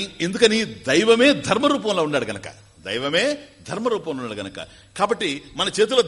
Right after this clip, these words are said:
ధర్మం, ధర్మ జీవనం ఉండాలి ఎప్పుడు. ఎప్పుడైతే ధర్మ జీవనం ఉంటుందో ఆ తర్వాత చేతికొచ్చేది ధ్వజం. ధర్మమేవ జయతే,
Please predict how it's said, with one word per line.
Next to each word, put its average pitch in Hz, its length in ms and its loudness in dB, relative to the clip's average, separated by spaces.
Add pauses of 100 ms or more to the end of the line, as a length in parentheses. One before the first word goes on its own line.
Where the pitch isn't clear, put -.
(120)
ధర్మం, 220 260 -4 (160)
ధర్మ 214 200 -2 (100)
జీవనం 254 300 0
ఉండాలి 190 240 0
ఎప్పుడు. 127 180 -12 (560)
ఎప్పుడైతే 196 360 -2 (160)
ధర్మ 180 240 -2
జీవనం 196 440 -2
ఉంటుందో 185 340 0 (460)
ఆ 117 60 -6 (120)
తర్వాత 160 400 -4
చేతికొచ్చేది 175 600 -6 (600)
ధ్వజం. 110 320 -10 (880)
ధర్మమేవ 107 680 -10 (1600)
జయతే, 95 460 -8